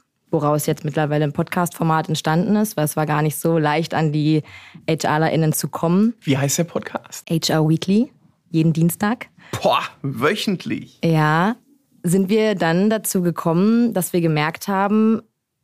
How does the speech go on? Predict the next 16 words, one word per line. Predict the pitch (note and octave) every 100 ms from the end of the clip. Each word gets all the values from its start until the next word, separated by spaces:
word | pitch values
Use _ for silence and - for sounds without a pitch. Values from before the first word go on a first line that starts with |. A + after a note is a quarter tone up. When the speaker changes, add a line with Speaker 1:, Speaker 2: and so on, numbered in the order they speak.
| _ -
Speaker 1:
irgendwas | F#3 A#3 A#3+ F#3+ F3+ -
ist | E3+ -
hier |
mit | E3+ D#3+ D3+
den, | D#3+ D#3+ D#3
mit | D3+
der | E3 D#3
Reporting-Lage | D#3 - E3 E3 E3+ D#3 D3+ D#3 D3+
von | - D3+ D3
H | D#3 D3 -
R | C#3+ C#3+ D3 D3
für | -
die | D3+ D#3
total | D3+ - D3 D3 D3+
nervig. | D3+ D#3 - D3+ - - _ _ _ - - - _ _ -
Und, | E3+ E3 D#3+ D3+